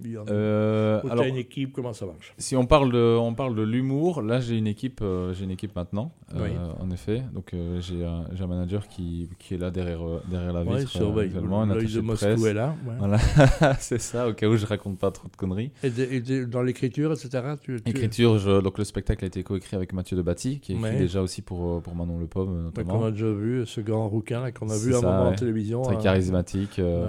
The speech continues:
Speaker 1: La, la, la, il y a toute une mouvance liégeoise avec Renaud Rutten et toute la bande qu'on a embrassée.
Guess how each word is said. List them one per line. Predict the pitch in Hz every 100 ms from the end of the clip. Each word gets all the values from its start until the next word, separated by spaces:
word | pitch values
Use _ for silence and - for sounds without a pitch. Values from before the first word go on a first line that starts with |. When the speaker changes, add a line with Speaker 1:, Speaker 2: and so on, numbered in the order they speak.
| 104
Speaker 1:
La, | 104 101
la, | 110 107 101 101
la, | 101
il |
y | 104
a | 98
toute | - 117
une | 123 120
mouvance | 117 120 110
liégeoise | 123 113 113 117 107
avec | 107 104
Renaud | - 104 113 101
Rutten | 104 110 107
et | 101
toute | 107 101
la | 98
bande | 104 107
qu'on | 101 104
a | 101
embrassée. | 101 107 107 - 101